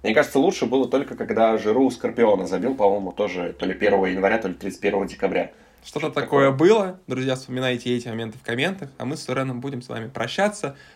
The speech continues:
Speaker 2: напоследок попросив лайков, комментариев и подписок. С Новым
Speaker 1: Да,
Speaker 2: годом, с
Speaker 1: все как
Speaker 2: наступающим.
Speaker 1: всегда.
Speaker 2: Вот такое небанальное завершение. Еще вот это я, сработает
Speaker 1: Да,
Speaker 2: сегодня?
Speaker 1: будет.
Speaker 2: Ну,
Speaker 1: Будет,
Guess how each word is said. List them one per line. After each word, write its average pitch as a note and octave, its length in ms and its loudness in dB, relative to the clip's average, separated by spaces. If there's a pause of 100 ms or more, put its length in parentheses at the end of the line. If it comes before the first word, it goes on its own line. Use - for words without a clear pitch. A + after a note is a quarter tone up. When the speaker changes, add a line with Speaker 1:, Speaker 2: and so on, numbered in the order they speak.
(140)
Speaker 2:
напоследок C3 560 0
попросив A#2 460 -8
лайков, C3+ 340 -4 (240)
комментариев A#2+ 560 -4 (120)
и C#3 100 -8
подписок. - 420 -10 (840)
С - 140 -6
Новым G3+ 240 8
Speaker 1:
Да, - 140 8
Speaker 2:
годом, A3 260 6
с C#3 40 -8
Speaker 1:
все C#3+ 100 -2
как C3 100 0
Speaker 2:
наступающим. E3+ 400 6
Speaker 1:
всегда. C#3+ 220 4 (120)
Speaker 2:
Вот D#3 260 2
такое C#3+ 460 2
небанальное C3+ 600 0
завершение. C#3 580 -2
Еще C3+ 180 0
вот D3 120 2
это C3 100 -4
я, B2 140 -6 (240)
сработает D3+ 480 8
Speaker 1:
Да, G2 40 6
Speaker 2:
сегодня? D3 340 8
Speaker 1:
будет. D3 100 4
Speaker 2:
Ну, A#3 200 10 (220)
Speaker 1:
Будет, F3 120 0